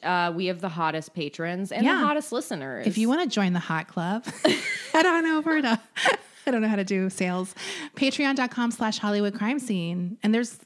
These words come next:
Speaker 2: like, a hundred and eight bonus episodes up now,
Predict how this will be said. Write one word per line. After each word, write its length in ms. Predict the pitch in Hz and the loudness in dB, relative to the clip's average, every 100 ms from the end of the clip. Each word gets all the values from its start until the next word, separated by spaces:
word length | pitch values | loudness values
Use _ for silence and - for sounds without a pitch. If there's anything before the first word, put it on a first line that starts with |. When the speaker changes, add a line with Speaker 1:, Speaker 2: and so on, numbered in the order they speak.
| _ | _
Speaker 2:
like, 280 | - 262 180 - | -6 -4 -6 -6
a 60 | |
hundred 300 | 233 262 294 | -2 0 2
and 120 | 277 | 0
eight 380 | 208 214 - _ | 0 -4 -8 _
bonus 300 | - 233 339 | -2 -2 -2
episodes 500 | 185 185 175 170 165 | -4 -4 -6 -4 -4
up 220 | - 165 - | -6 -6 -6
now, 400 | 160 165 170 | -6 -4 -6